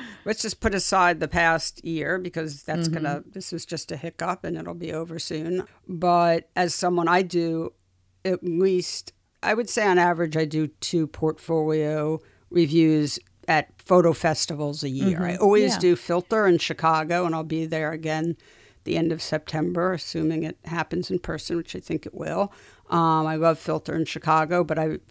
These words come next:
Speaker 1: done Photo Fest. I mean, I've done a million of them,
Speaker 2: Mm-hmm.
Speaker 1: Atlanta, New Orleans, and I think they are absolutely fantastic for artists. You know, you don't have to be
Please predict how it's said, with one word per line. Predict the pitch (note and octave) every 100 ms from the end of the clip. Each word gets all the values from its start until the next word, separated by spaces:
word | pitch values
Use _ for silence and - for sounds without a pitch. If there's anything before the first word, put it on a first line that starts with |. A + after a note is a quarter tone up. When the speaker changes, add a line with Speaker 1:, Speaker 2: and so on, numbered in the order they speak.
| -
Speaker 1:
done | D#3+ D#3
Photo | - E3+ D#3+
Fest. | D#3 F3 F3
I |
mean, | F3
I've | E3+ D3
done | F3
a | E3
million | E3 G3+ A3 D#3
of | D3 D3
them, | D#3+ D#3+ D#3
Speaker 2:
Mm-hmm. | G3
Speaker 1:
Atlanta, | E3+ D#3+ E3 D#3+ E3+ - E3 E3 D#3+ - - -
New | E3+
Orleans, | D#3+ D#3+ D#3+ D#3+ D#3 D#3 D#3+ D#3
and | F3 E3+ E3 - _ _ - -
I | F#3+
think | F#3 F#3+ F3+
they | E3+ E3+
are | E3 -
absolutely | F3 F3 - - F3 E3+
fantastic | - D3+ D3+ - G3 G3+ - F#3+
for | - -
artists. | F3 E3+ F3 - - - - _ _
You | - G3
know, | F3+
you | F3+
don't | E3+ E3
have | E3+ -
to | E3
be | E3 E3 D#3+ D#3 D#3+